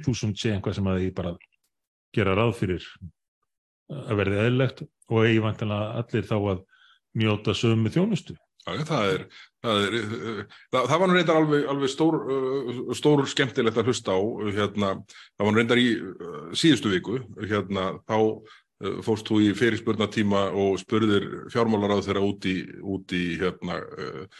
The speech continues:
Speaker 2: eh, hælisleitendakerfið og kostnaði því.
Speaker 1: Já.
Speaker 2: Og þar, eh, svaraði, eh, fjármálaráðherra efnislega á þann, eh, vegu að þú yrðir að passa þig á að grauta ekki saman, rugla ekki saman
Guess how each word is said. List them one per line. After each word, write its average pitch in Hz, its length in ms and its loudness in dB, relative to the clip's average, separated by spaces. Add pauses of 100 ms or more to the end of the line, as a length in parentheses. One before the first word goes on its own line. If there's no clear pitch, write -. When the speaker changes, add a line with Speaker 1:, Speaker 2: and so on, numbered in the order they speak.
(220)
Speaker 2:
eh, 85 720 -6
hælisleitendakerfið 95 800 -2
og 98 80 -2
kostnaði 104 400 -4
því. 90 140 -4 (540)
Speaker 1:
Já. 107 120 -4
Speaker 2:
Og 85 80 -8
þar, 143 320 2
eh, 117 480 -2
svaraði, 120 480 4 (160)
eh, 104 320 2
fjármálaráðherra 104 640 0
efnislega 107 400 -2
á 101 80 -2
þann, 101 240 -2
eh, 104 800 -4
vegu 110 320 4 (400)
að 98 160 2
þú 113 140 4
yrðir 113 180 4
að 107 80 0
passa 165 320 2
þig 120 160 2
á 117 80 4
að 110 320 0
grauta 156 340 0
ekki 113 140 -2
saman, 107 400 0 (160)
rugla 135 240 0
ekki 113 160 0
saman 110 400 0